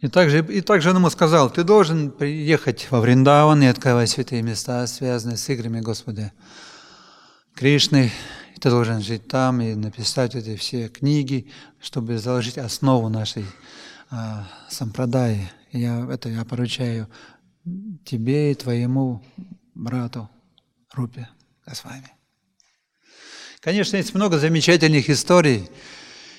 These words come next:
из жизни Санатаны Госвами. Может быть, мы все их не сможем, а, пересказать и рассказать, потому что уже, ну, достаточно это займет много времени.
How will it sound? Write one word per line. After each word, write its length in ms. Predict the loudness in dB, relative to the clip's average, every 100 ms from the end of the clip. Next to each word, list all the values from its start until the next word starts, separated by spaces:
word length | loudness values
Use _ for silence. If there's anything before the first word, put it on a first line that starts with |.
| _
из 140 | -2 2
жизни 360 | 4 6 4
Санатаны 560 | 2 6 6 6 0 0
Госвами. 540 | -2 -2 4 4 4
Может 280 | 2 0 -2
быть, 180 | -8 -6
мы 380 | -4 -4 -6 -8
все 260 | -4 0 0
их 160 | -2
не 80 | -10
сможем, 600 | -4 2 4 4 2 -2 -10 _ _ _ _ -12
а, 580 | -8 -6 -8 -8 -10 -12 -8
пересказать 680 | -8 -8 -6 -4 -2 -2 -4
и 40 |
рассказать, 680 | -8 -8 -8 -4 -4 -6 -12 _ _ -20 -20 _
потому 280 | -8 -6 -8
что 200 | -10 -12
уже, 400 | -12 -12 -14 -16 _ _ -20 _ -20 _ _ -12
ну, 60 |
достаточно 600 | -8 -8 -6 -6 -6 -6
это 180 | -6 -6
займет 400 | -4 0 0 -2
много 260 | -4 -2 -2
времени. 640 | 2 4 4 2 -2 -8